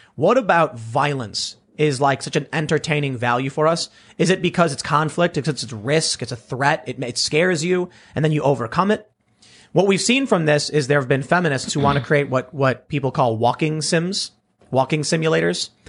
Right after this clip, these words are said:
video games where it's like your, your mission is to go and hold hands with someone and earn points 'cause they wanna get away from that. But people don't like it. People, like, like, even if you go back to Mario, like, the original Mario on N E S, you play a dude who runs around punching bricks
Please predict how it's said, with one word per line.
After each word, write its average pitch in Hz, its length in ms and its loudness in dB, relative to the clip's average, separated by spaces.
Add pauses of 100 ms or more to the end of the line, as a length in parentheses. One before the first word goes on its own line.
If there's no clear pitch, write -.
(200)
video 156 260 4
games 151 400 2
where 143 160 4
it's 139 140 0
like 135 240 2
your, 135 200 0
your 127 140 -2
mission 139 340 0
is 131 120 -2
to - 100 -6
go 135 160 0
and 120 100 -2
hold 131 220 -2
hands 139 320 -4
with 135 140 -2
someone 139 340 0
and 127 80 -2
earn 117 200 -4
points 123 500 -6 (300)
'cause 147 100 0
they 156 80 4
wanna 147 260 2
get 131 160 0
away 123 240 0
from 151 200 -4
that. - 260 0 (240)
But 165 120 0
people 202 260 -2
don't 165 200 2
like 220 240 0
it. - 180 -10 (380)
People, 233 300 2
like, - 180 -4
like, 202 160 -2
even 240 200 0
if 320 100 0
you 294 80 0
go 294 100 2
back 233 220 0
to 190 100 2
Mario, 131 840 -2 (200)
like, 127 200 -4
the 151 100 -2
original 170 400 0
Mario 143 220 2
on 139 100 -6
N 147 140 -6
E 139 80 -6
S, - 340 -8 (280)
you 165 120 -4
play 269 220 0
a 277 40 -2
dude 226 240 2
who 190 80 4
runs 196 240 2
around 185 300 0
punching 233 440 0
bricks 147 380 -2